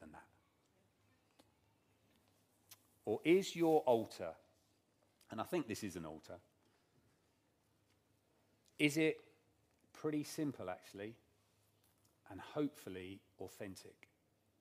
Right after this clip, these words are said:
You kind of, you're coming to a greater understanding of who you are in God. Hopefully you're becoming more comfortable in your own skin.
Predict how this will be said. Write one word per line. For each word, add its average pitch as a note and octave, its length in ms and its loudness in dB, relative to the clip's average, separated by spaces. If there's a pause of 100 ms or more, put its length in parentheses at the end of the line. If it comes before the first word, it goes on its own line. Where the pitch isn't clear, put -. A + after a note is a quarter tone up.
(960)
You G#2 100 -16
kind C#3+ 300 0
of, A#2+ 80 -2 (1200)
you're F#2+ 100 -14
coming C#3 300 -2
to - 80 -6
a G#2+ 40 -4
greater B2+ 420 0
understanding B2 640 -2
of G#2 60 -10 (160)
who C3 60 -6
you A#2 260 -2
are A2+ 180 2
in G#2 120 -4
God. A2+ 280 -4 (1300)
Hopefully C3 340 -2
you're B2+ 160 0
becoming A#2 400 -4
more A#2 180 0
comfortable B2 580 -6
in A2+ 120 -2
your G#2 160 -4
own A#2 240 -2
skin. B2 520 -6